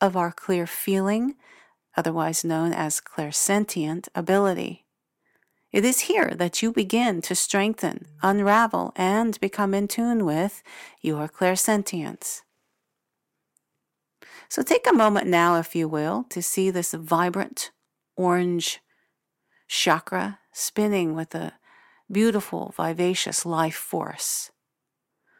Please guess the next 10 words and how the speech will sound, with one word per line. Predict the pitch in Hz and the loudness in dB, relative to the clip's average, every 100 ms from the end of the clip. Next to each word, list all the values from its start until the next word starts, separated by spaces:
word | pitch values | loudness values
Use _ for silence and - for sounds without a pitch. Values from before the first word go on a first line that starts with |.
| _ - | _ 0
Watch | 214 269 277 | 2 4 4
it | |
as | 220 196 - | 4 4 2
it | |
spins | - - 190 190 185 160 147 - - - _ _ _ _ _ _ _ | 0 0 2 2 2 0 -2 -4 -4 -8 _ _ _ _ _ _ _
clockwise | - 190 196 - 143 147 185 226 - - _ _ _ _ _ _ | 0 2 2 2 0 0 -2 0 0 -2 _ _ _ _ _ _
for | 170 | -8
a | 160 | -6
few | - 165 | -4 -2
moments, | 156 151 165 240 - - - | -2 -2 0 0 -2 -8 -10